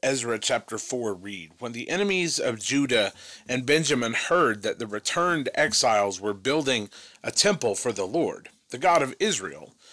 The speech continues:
they approached Zerubbabel and the family heads and said to them, 'Let us build with you, for we also worship your God and have been sacrificing to him since the time King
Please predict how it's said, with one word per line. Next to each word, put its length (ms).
they 160
approached 720
Zerubbabel 840
and 160
the 80
family 420
heads 460
and 180
said 220
to 100
them, 220
'Let 180
us 160
build 480
with 280
you, 260
for 200
we 320
also 540
worship 500
your 200
God 380
and 220
have 200
been 200
sacrificing 880
to 180
him 340
since 400
the 140
time 440
King 400